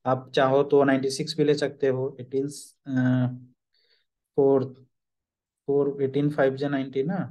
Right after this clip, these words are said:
नाइंटी, नहीं, नाइंटी टू नहीं आएगा, कुछ क्या आएगा, इसका मल्टीपल आएगा दो का, वन फ़ोर्टी फ़ोर आएगा। So आप, आपको जो नंबर क्लिक होना इनिशियली, जिसका मल्टीपल, एलसीएम का मल्टीपल हो, वो आप ले लो।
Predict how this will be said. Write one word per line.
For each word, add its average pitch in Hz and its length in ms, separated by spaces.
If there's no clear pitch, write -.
नाइंटी, 131 320
नहीं, 131 200
नाइंटी 131 420
टू 143 160
नहीं 131 300
आएगा, 120 280
कुछ 139 220
क्या 156 140
आएगा, 131 140
इसका 131 240
मल्टीपल 135 460
आएगा 131 180
दो 127 180
का, 131 140
वन 131 180
फ़ोर्टी 131 300
फ़ोर 135 200
आएगा। 123 300
So 175 60
आप, 185 240
आपको 180 340
जो 180 200
नंबर 185 260
क्लिक 175 300
होना 156 220
इनिशियली, 151 560
जिसका 139 380
मल्टीपल, 135 500
एलसीएम 131 340
का 143 80
मल्टीपल 135 400
हो, 127 80
वो 127 140
आप 135 200
ले 131 100
लो। 127 160